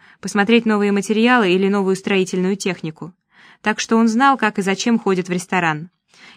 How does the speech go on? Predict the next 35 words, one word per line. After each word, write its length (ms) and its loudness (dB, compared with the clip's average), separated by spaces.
И 80 -2
даже 240 2
в 100 -10
Перми 320 4
у 60 2
него 260 0
была 220 0
пара 260 2
любимых 420 -2
мест. 420 -8
Но 120 0
во 100 6
время 260 4
своих 260 2
коротких 440 0
поездок 460 0
в 60 -4
Москву 460 -2
он 140 0
предпочитал 600 0
просто 340 0
выпить, 440 -2
и 80 -6
тогда 280 2
его 120 4
тянуло 340 0
на 140 0
романтику. 680 -2
А 80 -2
найти 240 2
романтику 480 2
в 60 -4
Москве 400 0
было 140 0
нетрудно. 600 -4